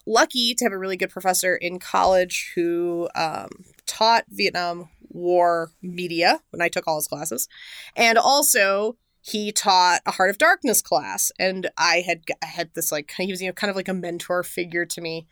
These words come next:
Um, and it was the only thing he was teaching that sem-, semester. And I was like, "Ugh, Doctor Pratt, I don't wanna read The Heart of Darkness."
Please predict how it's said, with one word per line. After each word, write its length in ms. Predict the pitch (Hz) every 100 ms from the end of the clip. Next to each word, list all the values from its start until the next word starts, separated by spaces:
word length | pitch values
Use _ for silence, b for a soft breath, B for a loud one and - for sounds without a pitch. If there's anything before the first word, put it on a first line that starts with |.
| B B B B -
Um, 520 | 208 202 196 190 190 -
and 160 | 202
it 100 | 190
was 100 | 202
the 120 | 196
only 240 | 262 269 269
thing 120 | 254
he 120 | 233
was 100 | 214
teaching 300 | - 233 214 202
that 180 | 196
sem-, 280 | - 208 190
semester. 340 | 185 196 185 196
And 80 |
I 60 | 185
was 100 | 180
like, 120 | 185 180
"Ugh, 440 | 220 - - -
Doctor 300 | 220 202 208
Pratt, 360 | - 196 180 170
I 120 | 185
don't 180 | 190 185
wanna 240 | 180 170
read 180 | 73 73
The 100 | -
Heart 180 | 202 -
of 120 | -
Darkness." 1160 | - - - 67 - 65 64 76 143 123 135